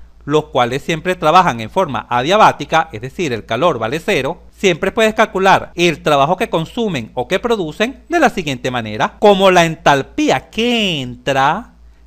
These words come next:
menos la entalpía que sale. Este esquema de entrada menos salida de entalpías siempre lo puedes aplicar para obtener el trabajo o potencia que producen las turbinas, como son la turbina de alta presión y de baja presión,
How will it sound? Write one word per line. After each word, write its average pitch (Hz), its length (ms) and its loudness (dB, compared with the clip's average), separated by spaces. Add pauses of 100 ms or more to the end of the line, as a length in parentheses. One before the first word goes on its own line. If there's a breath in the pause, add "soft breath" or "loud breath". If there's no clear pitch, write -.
(100)
menos 202 400 0
la 226 140 2
entalpía 190 800 -2
que 113 120 -10
sale. 226 400 0
Este 269 340 2
esquema 165 720 -2
de 135 120 -2
entrada 170 440 2
menos 120 260 -8
salida 143 380 -2
de 117 120 -4
entalpías 175 640 -2
siempre 147 300 -2
lo 185 100 0
puedes 139 220 -2
aplicar 180 520 0
para 135 300 0
obtener 147 640 -4
el 160 260 -4
trabajo 143 520 2
o 135 120 -8
potencia 185 520 -2
que 120 100 -6
producen 135 400 -6
las 123 160 -8
turbinas, 190 480 -6
como 110 240 -12
son 165 300 -4 (260 soft breath)
la 131 180 -2
turbina 117 340 -8
de 160 100 0
alta 147 240 -2
presión 156 320 -6
y 123 40 -6
de 113 100 -4
baja 104 180 -4
presión, 190 460 -4